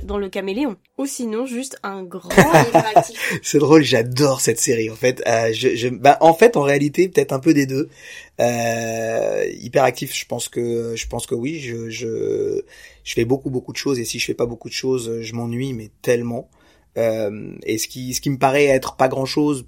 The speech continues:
Speaker 2: pour d'autres personnes, ça leur paraît être beaucoup, mais je, je crois pas. Et, euh, et le caméléon, j'avais trouvé ça exceptionnel, parce qu'en réalité, ça veut dire que tout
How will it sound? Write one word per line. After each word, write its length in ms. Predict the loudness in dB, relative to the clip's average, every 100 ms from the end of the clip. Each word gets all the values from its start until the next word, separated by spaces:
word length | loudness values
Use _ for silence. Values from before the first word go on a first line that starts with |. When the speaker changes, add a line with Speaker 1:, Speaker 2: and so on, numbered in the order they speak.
| _
Speaker 2:
pour 180 | -8 -2
d'autres 160 | -2 -2
personnes, 340 | -2 -2 -2
ça 160 | -6 -6
leur 160 | -4
paraît 200 | -4 -4
être 120 | -4
beaucoup, 460 | -8 -12 -10 -10 -12
mais 200 | -12 -8
je, 160 | -6 -6
je 100 | -6
crois 160 | -4 0
pas. 260 | 0 -2 _ -20 -20 -20 0
Et, 280 | 6 8 8
euh, 440 | 4 -2 -4 -6 -8 -12 0
et 80 | 4
le 80 | 8
caméléon, 580 | 8 10 10 8 6 2
j'avais 220 | -2 -4
trouvé 220 | -4 -2
ça 120 | -2
exceptionnel, 440 | -2 -4 -2 0 0
parce 140 | -2
qu'en 120 | -2
réalité, 380 | -2 -2 0 0
ça 160 | 0 0
veut 100 | 0
dire 160 | -2
que 120 | -2
tout 420 | -8 -4 -4 -4